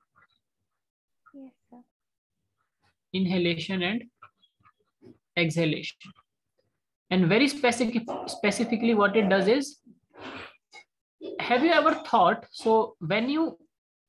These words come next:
Speaker 2: exhale, when you exhale forcefully, then automatically you inhale back, right? Because there is a less pressure in your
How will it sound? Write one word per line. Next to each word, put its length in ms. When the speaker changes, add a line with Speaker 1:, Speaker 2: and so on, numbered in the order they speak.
Speaker 2:
exhale, 600
when 160
you 160
exhale 480
forcefully, 760
then 280
automatically 720
you 160
inhale 580
back, 360
right? 260
Because 380
there 220
is 140
a 300
less 280
pressure 420
in 260
your 420